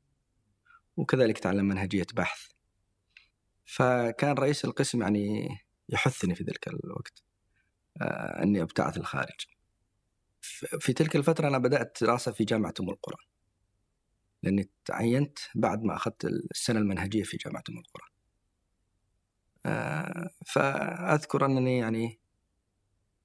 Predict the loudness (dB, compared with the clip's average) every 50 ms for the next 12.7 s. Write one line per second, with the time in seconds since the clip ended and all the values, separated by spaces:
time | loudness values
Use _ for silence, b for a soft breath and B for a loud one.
0 | _ -2 0 0 0 0 0 2 2 0 0 2 0 0 0 2 2 2 4 4
1 | 4 2 0 -2 -4 -6 -6 -4 -4 -6 -6 -4 -4 -4 -4 -2 -4 -6 -8 -6
2 | -4 -2 -2 0 0 -2 -4 -6 -8 _ _ _ _ _ _ _ _ _ _ _
3 | _ _ _ _ -2 0 0 0 0 0 -2 0 0 2 2 2 0 0 -2 0
4 | 0 0 0 0 0 0 0 0 -2 -2 -4 -4 -4 -4 -6 -10 _ _ _ _
5 | _ _ _ _ _ _ _ _ _ _ _ _ -6 -2 0 2 2 2 2 2
6 | 2 2 2 2 0 0 0 0 0 0 0 0 0 0 -2 -2 -2 -2 -4 -4
7 | -2 -4 -2 -2 -2 -2 0 0 0 2 2 2 2 2 2 0 0 0 -2 -2
8 | -2 -2 0 2 0 0 0 -4 -6 -4 -4 -4 -2 0 0 0 0 -2 -6 -10
9 | -20 -20 _ -10 -6 -4 -4 -4 -2 -2 -2 -2 -2 -2 -4 -2 -2 -2 -2 -2
10 | -4 -6 -6 -8 -10 -12 -16 _ _ _ _ _ _ _ _ _ _ _ _ _
11 | _ _ 2 4 4 6 4 4 2 2 0 2 4 4 4 4 4 4 4 2
12 | 2 2 2 2 0 0 0 2 2 0 0 -2 -4